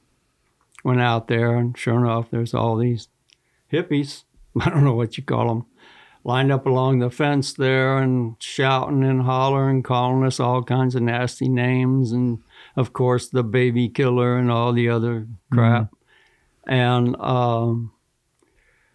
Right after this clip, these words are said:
Speaker 1: so I hailed down a cab and, uh, asked him to, uh,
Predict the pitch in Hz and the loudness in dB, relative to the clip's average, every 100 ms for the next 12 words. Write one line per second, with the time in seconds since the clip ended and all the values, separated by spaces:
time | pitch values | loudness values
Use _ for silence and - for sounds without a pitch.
0 | _ - 151 135 135 131 127 - - _ | _ -4 0 2 4 2 0 -8 -20 _
1 | _ _ _ - 135 123 151 151 135 131 | _ _ _ -4 0 2 2 2 0 2
2 | 127 117 - 151 160 123 117 113 - _ | 2 -2 -2 0 2 2 0 -4 -12 _
3 | _ _ _ _ _ _ _ _ _ _ | _ _ _ _ _ _ _ _ _ _
4 | 143 135 123 123 120 117 110 110 120 113 | -2 2 2 2 0 0 -2 -4 -6 -12
5 | _ - 294 - - - - 135 131 127 | _ -20 -20 -20 -20 -20 -6 0 0 0
6 | - 120 120 - - 120 113 110 104 | -2 0 -2 -4 -2 0 0 -2 -4